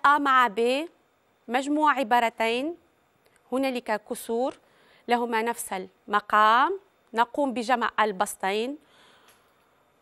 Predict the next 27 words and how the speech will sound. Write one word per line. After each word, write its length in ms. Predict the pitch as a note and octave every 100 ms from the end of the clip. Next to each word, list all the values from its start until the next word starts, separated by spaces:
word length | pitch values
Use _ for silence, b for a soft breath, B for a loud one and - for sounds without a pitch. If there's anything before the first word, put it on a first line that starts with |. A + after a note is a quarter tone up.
| _
ويبقى 560 | A3 B3 C4+ - C#4 C#4
مقام 440 | A#3+ A3+ A#3 A3+
واحد، 400 | G#3 G#3+ - D#4
جذر 280 | A#3 C4+ C#4+
ثلاثة 340 | C#4 C#4+ C#4
مع 240 | C4+ B3+ B3+
واحد 440 | B3 A#3+ A#3 A3+
مع 240 | B3 A#3 A#3
جذر 280 | B3+ A#3
ثلاثة 480 | B3 A#3+ A#3 A#3 B3
إلا 320 | B3 A#3+ A#3+
واحد 340 | A3+ A3 A3 G3+
على 140 | G3
جذر 220 | F#3 F#3
اثنين، 300 | F#3 - A#3
نقوم 320 | D4 D4 D#4 C4+
بالاختزال 720 | - C4+ - C4+ G#3+ B3+ A#3+
واحد 280 | A3+ A#3 A3
إلا 180 | A3 G3
واحد، 380 | F3+ G3+ - D4 _ b b b b b b _ _ -
النتيجة 720 | D#4 D#4 D#4 D4+ C4+ C#4 C4 C4
اثنان 340 | - D4 D4
جذر 320 | B3 B3 C4
ثلاثة 420 | C4+ C4+ C4+ C4
على 200 | B3 B3
جذر 280 | A3+ G#3+ F#3+
اثنين. 540 | F#3+ - F#3 G#3 B3+